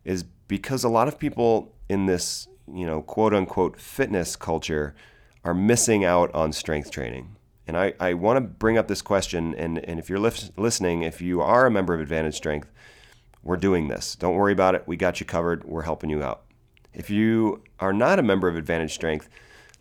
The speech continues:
think through this and see what your exercise routine looks like and see if you're missing, um, the strength training portion of this. We'll talk a little bit more about what strength training actually is, um,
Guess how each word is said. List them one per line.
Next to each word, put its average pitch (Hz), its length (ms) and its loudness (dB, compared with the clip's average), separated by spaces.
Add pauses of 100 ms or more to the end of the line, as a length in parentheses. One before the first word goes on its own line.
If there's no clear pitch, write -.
(220)
think 185 280 4
through 127 440 2
this 90 300 4
and 90 200 0
see 135 440 0
what 98 500 0
your 98 640 2
exercise 85 760 -2
routine 82 420 -4
looks 80 240 -6
like 69 380 -6 (500)
and 98 140 -2
see 156 180 0
if 185 160 0
you're 120 100 4
missing, 92 640 2 (480)
um, 78 500 -4
the 85 140 -8
strength 92 440 -2
training 85 360 -2
portion 80 400 -4
of 69 100 -6
this. 64 280 -10
We'll 92 80 -4
talk 117 280 -2
a 113 40 -6
little 101 160 0
bit 90 160 0
more 87 120 -2
about 80 220 -2
what 82 220 -4
strength 85 240 -6
training 78 320 -6
actually 82 420 -6
is, 78 460 -4 (420)
um, 76 480 -8